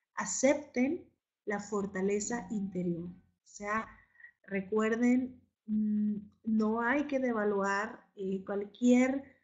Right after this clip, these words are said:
pasito, cualquier avance que demos.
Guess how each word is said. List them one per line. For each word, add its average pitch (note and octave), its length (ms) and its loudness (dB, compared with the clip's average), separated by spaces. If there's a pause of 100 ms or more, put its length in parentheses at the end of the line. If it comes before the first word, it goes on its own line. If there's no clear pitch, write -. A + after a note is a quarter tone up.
(260)
pasito, B3 500 -2
cualquier A3+ 380 -4
avance A#3 540 -2
que A3 120 -2
demos. G3+ 600 -4